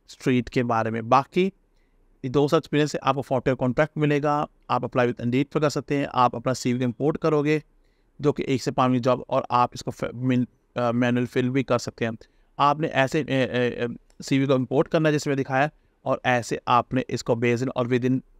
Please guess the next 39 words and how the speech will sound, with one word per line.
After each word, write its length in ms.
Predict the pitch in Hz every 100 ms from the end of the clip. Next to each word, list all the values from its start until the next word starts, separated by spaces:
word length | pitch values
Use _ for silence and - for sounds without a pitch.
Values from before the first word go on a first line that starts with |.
| -
five 220 | 127 117 120
days 180 | 120 -
आपका 280 | 120 - 120
रिस्पॉन्स 340 | 117 120 113 -
आपको 240 | 113 - -
आ 240 | 120 110
जाएगा। 360 | 104 113 117 120
मतलब 220 | 123 123
कि 100 | 135
सीवी 220 | - 151
पर 140 | 160
बनवाना 340 | 160 156 147 143
है 140 | 165 - _ _ _ _
तो 120 | 143 -
मेरी 280 | 135 135 123
Instagram 340 | 147 135 131
गैरी, 320 | 131 123 127 -
सीवी 320 | 123 - 131 131
डॉट 160 | 127
गैरी, 260 | 123 120 127
जहाँ 160 | 127
पर 80 | 123
टू 160 | - 147
वन 140 | 147
नाइन 220 | 135 123
नाइन 160 | 131 131
फॉलोअर 340 | 131 127 131
आप 120 | 123 127
मेक 160 | 127
श्योर 120 | 135
करना 240 | 123 123 123
कि 60 |
आप 240 | - 123 120
इसको 200 | - 123
फॉलो 280 | 131 131 143
कर 180 | 139
रहे 120 | 131 135
हैं 60 | -
और 220 | 123